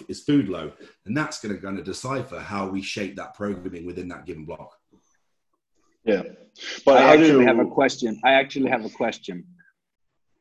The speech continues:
Speaker 3: You put Emil on a deload or devolume, whatever. What is the reason to go in and do one, you know, just doing the back offs, not even progressing them?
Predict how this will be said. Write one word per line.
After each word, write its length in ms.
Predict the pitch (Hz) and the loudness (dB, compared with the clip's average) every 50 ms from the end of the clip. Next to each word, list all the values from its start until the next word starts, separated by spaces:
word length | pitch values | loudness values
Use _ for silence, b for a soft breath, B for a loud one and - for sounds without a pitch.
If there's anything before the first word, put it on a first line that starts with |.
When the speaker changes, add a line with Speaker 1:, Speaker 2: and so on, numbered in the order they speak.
| _ _ - | _ _ -2
Speaker 3:
You 260 | 113 123 135 139 135 | 2 4 4 4 2
put 220 | 131 156 156 151 143 | 2 2 2 4 6
Emil 360 | 139 135 131 127 120 113 107 | 6 6 6 6 4 4 2
on 180 | 107 104 101 | 0 0 -2
a 60 | 101 95 | -2 -2
deload 480 | 90 101 98 92 85 85 82 82 73 - | -2 -2 -4 -2 -4 -6 -8 -8 -10 -8
or 300 | 90 87 85 87 - - - - | -8 -6 -6 -6 -8 -8 -6 -6
devolume, 520 | 95 87 82 82 - 85 87 80 87 - - | -4 -4 -4 -6 -6 -8 -8 -10 -12 -10 -6
whatever. 360 | 95 92 80 82 82 - - _ _ _ - - _ _ _ _ _ _ _ _ _ _ | -6 -6 -4 -4 -8 -10 -10 _ _ _ -20 -20 _ _ _ _ _ _ _ _ _ _
What 320 | - - 104 120 131 151 180 | -4 0 4 4 6 6 6
is 140 | 196 190 | 4 2
the 100 | - 165 | 4 4
reason 420 | 151 143 147 147 135 - - 127 113 | 6 6 8 6 6 6 4 2 0
to 100 | - 117 | 0 0
go 320 | 101 95 120 113 120 120 113 | -2 0 2 4 4 4 4
in 280 | 107 104 101 104 104 - | 2 2 0 -2 -2 -4
and 160 | 104 104 104 | -4 -4 -2
do 140 | 101 104 104 | -2 0 -2
one, 540 | 101 92 87 92 98 101 107 113 117 117 - _ _ _ _ _ _ _ _ | -2 -2 -2 0 0 0 0 0 -2 -4 -8 _ _ _ _ _ _ _ _
you 280 | - 104 95 107 107 101 | -8 -4 -2 -2 -2 -2
know, 200 | 101 95 90 90 | -2 -2 -4 -6
just 360 | 95 - 123 120 117 - - | -2 0 2 2 2 2 2
doing 280 | 139 131 123 123 123 113 | 4 4 4 4 2 0
the 80 | 113 | 0
back 260 | 98 104 101 98 90 | 2 4 4 4 4
offs, 300 | 95 92 92 87 - - | 2 -2 -2 -4 -6 -6
not 260 | 101 101 104 104 107 107 | -2 0 0 2 2 0
even 280 | 107 101 104 104 98 | 0 -2 -2 -4 -4
progressing 540 | - 104 98 90 101 92 87 - - 92 90 | -4 -6 -6 -4 -4 -4 -4 -6 -8 -8 -8
them? 140 | 85 87 | -8 -12